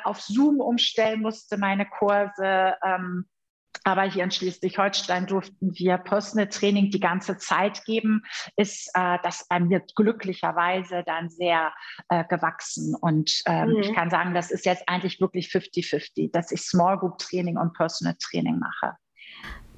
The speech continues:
Speaker 2: Cool. Ähm, wenn ich mir das jetzt so vorstelle, also da kommt jetzt jemand, ähm, ins, ähm, hört von dir und sagt, ich habe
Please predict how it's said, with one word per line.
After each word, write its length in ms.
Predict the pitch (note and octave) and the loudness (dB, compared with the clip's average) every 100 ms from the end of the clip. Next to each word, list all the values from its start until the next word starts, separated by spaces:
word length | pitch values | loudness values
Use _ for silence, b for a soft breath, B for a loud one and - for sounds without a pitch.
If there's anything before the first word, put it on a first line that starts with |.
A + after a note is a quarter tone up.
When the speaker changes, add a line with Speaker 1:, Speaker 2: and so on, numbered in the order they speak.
| - | 6
Speaker 2:
Cool. 320 | F#4 A#3+ F2 - _ _ | 8 8 4 -4 _ _
Ähm, 540 | C4 C4+ C4+ C4+ C4+ - - - _ _ _ _ - - - | 6 8 8 6 4 -2 -12 -20 _ _ _ _ -20 -20 2
wenn 200 | A3+ D#4 | 8 10
ich 80 | F4+ | 10
mir 100 | F4+ | 8
das 140 | F4 | 6
jetzt 160 | E4 C#4+ | 4 4
so 80 | |
vorstelle, 460 | C#4 E4 E4+ F#4 F4 - | 4 6 6 6 6 6
also 200 | C4+ B3+ | 6 6
da 100 | A#3 | 4
kommt 240 | A#3 D#4+ F4+ | 6 6 6
jetzt 160 | - | 6
jemand, 380 | D#4+ D#4 D4+ D#4 | 6 8 4 2
ähm, 380 | - C4 B3 A#3+ | 4 6 8 8
ins, 560 | B3 B3 A#3+ A3+ - - | 6 6 6 6 0 2
ähm, 460 | - G#3+ G#3+ G#3 - - G3 - - - | 4 6 6 6 2 -4 -8 -8 -12 -2
hört 240 | E3 C#4+ D#4+ | 6 6 6
von 220 | E4+ D#4+ | 4 6
dir 200 | C#4+ C#4+ | 6 6
und 140 | B3 | 4
sagt, 540 | A#3+ B3+ B3 - - - - - | 4 2 2 -6 -14 -14 -20 0
ich 260 | D#4 D4+ D4+ | 2 4 8
habe 680 | C#4 C4+ B3+ B3 A#3+ - | 8 8 8 6 4 0